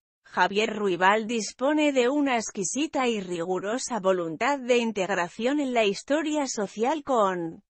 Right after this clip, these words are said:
la que convive. Sus canciones son a la vez hermosas y solidarias, íntimas y participativas, personales y universales. Pienso que sus perseverantes poderes de convicción dependen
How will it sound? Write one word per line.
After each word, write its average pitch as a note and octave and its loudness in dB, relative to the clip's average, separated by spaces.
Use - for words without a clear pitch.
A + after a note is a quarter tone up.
la A3 0
que G#3 -2
convive. G3+ -2
Sus B3 -4
canciones B3+ 0
son D#4+ 0
a C#4 0
la A3+ 2
vez C#4+ 0
hermosas C4+ -2
y C#4+ 0
solidarias, F3+ -2
íntimas C4+ 2
y D#4 -2
participativas, A#3+ -2
personales A3 2
y G3+ -2
universales. F3+ 0
Pienso A#3 0
que A#3+ -2
sus A3 -2
perseverantes B3 0
poderes B3+ 2
de B3+ 2
convicción A3+ 0
dependen F#3+ -2